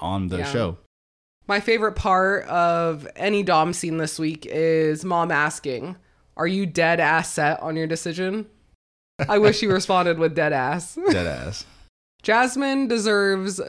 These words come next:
Speaker 2: so much credit this season. She is dealing with a lot. So personally, mother is sick. Two,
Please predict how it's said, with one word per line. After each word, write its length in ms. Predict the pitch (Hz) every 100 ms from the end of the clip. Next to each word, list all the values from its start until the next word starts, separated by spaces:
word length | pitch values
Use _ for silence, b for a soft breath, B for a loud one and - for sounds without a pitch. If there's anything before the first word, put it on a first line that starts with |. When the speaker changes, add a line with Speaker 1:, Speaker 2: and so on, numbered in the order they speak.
| -
Speaker 2:
so 240 | - 170
much 200 | 175 -
credit 320 | - 170 185
this 180 | 214 214
season. 560 | - 233 240 277 294 269 _ _ _ _ _ _
She 260 | - 277
is 240 | 311 285 190
dealing 380 | 214 208 208
with 220 | 185 175 180
a 100 | 151
lot. 520 | 165 127 107 71 - - _ _ _
So 220 | - 226 196
personally, 800 | - 254 240 240 196 135 151 -
mother 420 | 190 214 220 220 214
is 140 | 214
sick. 380 | 180 139 - - _ _ _ _ _ -
Two, 340 | 294 202 -